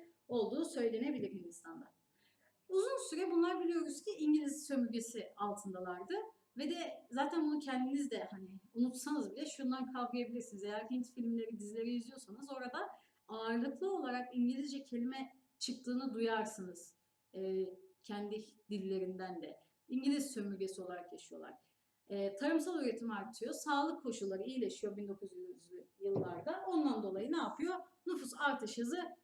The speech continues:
yükselmeye başlıyor. Ama asıl nüfus politikaları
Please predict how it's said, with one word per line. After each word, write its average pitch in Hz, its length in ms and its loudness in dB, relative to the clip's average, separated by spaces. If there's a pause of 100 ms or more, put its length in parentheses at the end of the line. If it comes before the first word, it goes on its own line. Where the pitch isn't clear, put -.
yükselmeye 208 640 2
başlıyor. - 480 -8 (260)
Ama 339 200 2
asıl 381 280 6
nüfus 339 280 0
politikaları 247 680 2